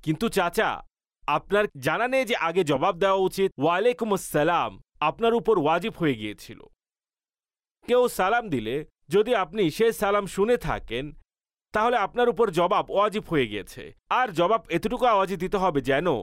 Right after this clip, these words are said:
সালাম প্রদানকারী কানে শোনে। যদি আওয়াজ পৌঁছাতে কোনো ধরনের বাধা না থাকে, তো আসলে এই মূলনীতি আমরা শিখিনি। যদি ঘরে এটি চালু করেন,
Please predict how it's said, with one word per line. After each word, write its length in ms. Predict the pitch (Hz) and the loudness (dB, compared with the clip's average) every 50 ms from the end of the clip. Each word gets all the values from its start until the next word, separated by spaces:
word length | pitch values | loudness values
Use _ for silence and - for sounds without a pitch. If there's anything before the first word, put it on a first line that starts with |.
| - _ _ _ - | -6 _ _ _ -6
সালাম 360 | - 214 214 208 214 214 190 | -2 0 0 2 0 0 -2
প্রদানকারী 680 | - - 170 170 202 226 220 190 - 208 202 202 202 196 | 0 0 0 2 2 0 0 -2 -2 0 2 2 2 0
কানে 320 | - 185 180 180 185 170 | 0 -2 -2 -2 -2 -4
শোনে। 360 | - - 123 104 90 67 62 - _ _ _ _ _ 131 | -6 -8 -10 -12 -12 -16 -18 -20 _ _ _ _ _ -8
যদি 440 | 135 139 175 175 156 170 165 156 139 - _ | -2 0 2 2 4 4 2 2 0 -2 _
আওয়াজ 360 | - 190 202 214 208 202 - | -2 0 2 0 0 -2 -4
পৌঁছাতে 420 | - 185 202 233 233 240 233 214 233 | 0 2 2 2 2 0 0 0 -2
কোনো 300 | - - 180 196 233 247 | -2 0 0 0 2 2
ধরনের 480 | 214 208 185 139 117 110 113 131 151 151 _ _ _ _ - - - | 2 2 0 0 -2 -4 -6 -6 -6 -8 _ _ _ _ -20 -6 -2
বাধা 300 | 170 196 202 185 208 175 | 0 0 2 2 0 0
না 200 | 170 180 208 220 | 0 0 -2 -2
থাকে, 320 | - 170 175 143 - 127 | -4 -4 -6 -6 -6 -8
তো 360 | - - 120 131 151 - - - _ _ _ _ _ _ _ _ _ _ _ _ _ _ _ _ _ _ | -6 -4 -4 -4 -4 -6 -10 -18 _ _ _ _ _ _ _ _ _ _ _ _ _ _ _ _ _ _
আসলে 540 | - 180 185 - 247 240 208 147 113 92 - - _ _ _ _ _ | -4 -4 0 0 0 0 2 0 -2 -2 -6 -14 _ _ _ _ _
এই 160 | - 233 254 | 0 0 0
মূলনীতি 800 | 220 185 180 202 220 220 208 208 208 - - 208 208 202 196 - - _ _ _ _ _ _ _ | 2 2 4 4 4 2 2 0 0 -2 -2 -4 -4 -4 -6 -8 -12 _ _ _ _ _ _ _
আমরা 260 | - 160 156 151 151 151 | -4 -2 -2 0 -2 -2
শিখিনি। 520 | - 170 160 - - 120 101 82 57 - - _ _ _ _ - | -2 -4 -6 -6 -8 -12 -12 -12 -16 -20 -20 _ _ _ _ -4
যদি 240 | 147 185 208 220 247 | 0 0 0 0 0
ঘরে 300 | 180 185 208 226 233 226 | 0 2 2 4 4 2
এটি 160 | 220 220 214 | 0 -2 -4
চালু 300 | 170 185 156 156 185 202 | -2 -2 0 0 0 0
করেন, 340 | - 160 123 107 107 113 | 0 0 -2 0 -2 -6